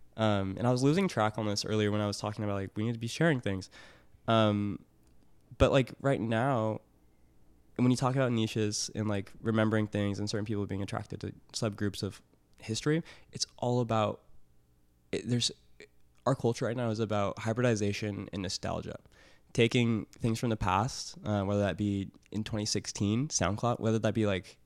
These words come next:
something like that, or, like, going back to, like, the thirties or, I don't know, forties, like, looking at,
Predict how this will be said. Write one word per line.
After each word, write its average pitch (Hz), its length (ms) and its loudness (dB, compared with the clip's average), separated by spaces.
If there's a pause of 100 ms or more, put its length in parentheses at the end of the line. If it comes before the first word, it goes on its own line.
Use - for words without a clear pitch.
something 113 260 0
like 107 100 0
that, 104 100 -2
or, 113 120 2 (220)
like, 110 200 -8
going 107 180 0
back 98 180 0
to, - 100 -6
like, 92 120 -4 (220)
the 110 60 -4
thirties 98 440 2
or, 95 60 -6 (340)
I - 60 -8
don't 73 100 -10
know, 90 60 -12
forties, 113 360 -4
like, 95 160 -8
looking 110 220 0
at, 98 160 0